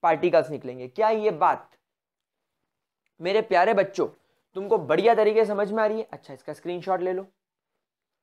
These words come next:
स्क्रीनशॉट ले लो जरा इसका, ठीक है।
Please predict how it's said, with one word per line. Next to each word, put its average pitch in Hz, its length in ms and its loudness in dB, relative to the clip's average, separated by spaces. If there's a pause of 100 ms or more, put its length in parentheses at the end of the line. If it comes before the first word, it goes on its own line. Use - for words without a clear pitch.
(120)
स्क्रीनशॉट 185 440 -2
ले 185 100 0
लो 196 100 2
जरा 185 180 2
इसका, 190 280 -4 (1200)
ठीक 202 120 -6
है। 294 120 2